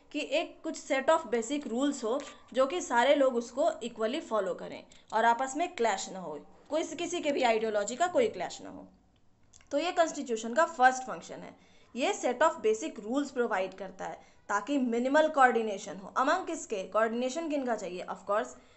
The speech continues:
जो भी पीपल हैं उनके बीच हमें मिनिमल कोऑर्डिनेशन चाहिए और जो member of society हैं उन सारे के बीच में एक हमें कोऑर्डिनेशन चाहिए।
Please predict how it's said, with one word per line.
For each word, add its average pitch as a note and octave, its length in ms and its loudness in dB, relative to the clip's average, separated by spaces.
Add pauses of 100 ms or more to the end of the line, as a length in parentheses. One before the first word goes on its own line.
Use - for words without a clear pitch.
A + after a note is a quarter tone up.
(140)
जो B3+ 120 6
भी D#4+ 120 2
पीपल D4+ 380 4
हैं E4 60 6
उनके C4+ 240 4
बीच B3 220 -4
हमें C#4 180 0
मिनिमल C4+ 440 4
कोऑर्डिनेशन A3+ 680 2
चाहिए G#3+ 460 -4 (300)
और A#3 120 6
जो A#3+ 160 2
member A#3+ 340 4
of C#4 100 6
society A#3 460 -2
हैं C4+ 120 2
उन C4 200 -2
सारे C4+ 400 4
के D4+ 140 -2
बीच A#3 220 -6
में B3 200 -4
एक A3 220 -4
हमें C4 220 -2
कोऑर्डिनेशन G#3+ 560 -2
चाहिए। D3+ 400 -16